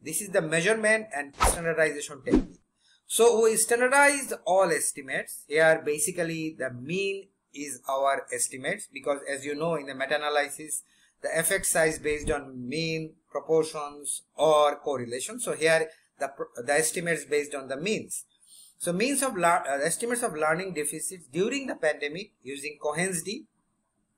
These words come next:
difference between Cohen's d and Hedges d. I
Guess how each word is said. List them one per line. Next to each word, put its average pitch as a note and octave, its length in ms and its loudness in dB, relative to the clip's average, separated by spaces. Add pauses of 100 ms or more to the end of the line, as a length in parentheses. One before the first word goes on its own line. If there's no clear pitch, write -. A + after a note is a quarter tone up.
difference A3 360 2
between G3+ 320 -6
Cohen's F3 380 -2
d F3+ 180 -6
and D#3+ 120 -2
Hedges D3+ 380 -2
d. F#3 220 -10 (320)
I C#3+ 140 2